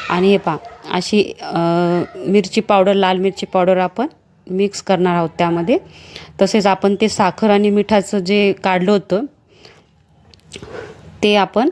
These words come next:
मी पसरून घेणार आहोत. साखरेने एक वेगळीच टेस्ट येते फ्रेंड्स याच्यामध्ये आणि हे खूप सोप्या पद्धतीने होते. म्हणजे साखर आणि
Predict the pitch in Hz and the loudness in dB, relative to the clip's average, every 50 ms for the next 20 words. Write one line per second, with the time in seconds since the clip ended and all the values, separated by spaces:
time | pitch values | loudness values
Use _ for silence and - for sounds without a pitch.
0 | - _ _ _ _ _ _ - _ _ _ _ _ - 196 185 196 208 - - | -4 _ _ _ _ _ _ -20 _ _ _ _ _ -10 -6 -2 0 0 0 -2
1 | 165 - - 208 214 - - 226 214 202 196 190 170 170 160 151 156 151 160 160 | -4 -2 0 0 0 2 2 2 4 4 2 2 0 0 -2 -4 -6 -6 -6 -8
2 | - _ _ - - - - - - - - - 214 196 - - 208 214 202 214 | -8 _ _ -20 -20 -20 -20 -20 -18 -6 -2 0 0 0 0 0 0 2 2 2
3 | 220 214 - 208 202 196 185 226 214 - - 214 196 196 190 - - 190 180 - | 2 0 0 0 0 2 0 -2 -4 -2 -2 0 0 0 0 -2 -4 -4 -2 -4
4 | 202 185 - - 190 185 190 185 - - 180 175 - 190 175 180 185 175 202 262 | -4 -4 -4 -2 -2 0 -2 -2 0 -2 -2 -2 -2 -2 -2 -2 0 0 0 -2
5 | 302 - - - - - - - 185 190 202 196 208 202 - 262 233 - - 226 | -2 -4 -10 -20 -12 -6 -2 0 4 4 4 4 4 2 0 -4 -4 -2 0 -2
6 | 190 - - 196 185 208 196 180 202 202 196 - 208 208 208 190 190 165 143 - | 0 2 2 2 2 2 0 2 0 0 0 2 2 2 4 2 2 0 -2 -2
7 | 170 175 180 175 180 170 180 175 - 190 180 175 - 214 208 208 208 202 208 233 | -2 -2 0 0 0 -2 -2 0 0 0 0 0 0 0 2 2 4 2 2 2
8 | 294 | 0